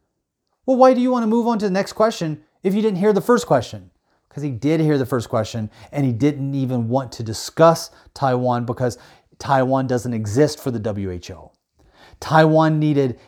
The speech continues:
information about the outbreak in China.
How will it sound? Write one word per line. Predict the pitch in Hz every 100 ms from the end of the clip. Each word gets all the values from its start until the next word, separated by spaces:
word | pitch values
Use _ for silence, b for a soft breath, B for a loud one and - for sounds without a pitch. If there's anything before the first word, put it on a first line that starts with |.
| b _ -
information | 165 - 160 147 165 - 147 110 -
about | 117 110 139 135
the | 143 131
outbreak | 156 160 131 127 110 - _
in | 139 127
China. | - 156 135 98